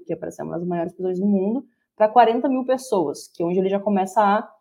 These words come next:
é, transferir os supostos pandilheiros, né, que ele prendeu. A questão é que,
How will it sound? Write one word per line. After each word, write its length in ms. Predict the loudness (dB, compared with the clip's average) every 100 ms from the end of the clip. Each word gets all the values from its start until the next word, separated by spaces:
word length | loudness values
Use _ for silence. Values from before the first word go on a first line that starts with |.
| _ -2
é, 140 | -2
transferir 520 | 0 -2 0 2 2
os 160 | 0 -2
supostos 460 | 0 4 4 2
pandilheiros, 600 | -4 -2 0 2 2 2
né, 160 | 0 0
que 120 | -2
ele 120 | -4
prendeu. 460 | -2 -4 -2 -2 -4 -18 _ _ -4
A 60 | -2
questão 320 | 0 2 2
é 60 |
que, 120 | 2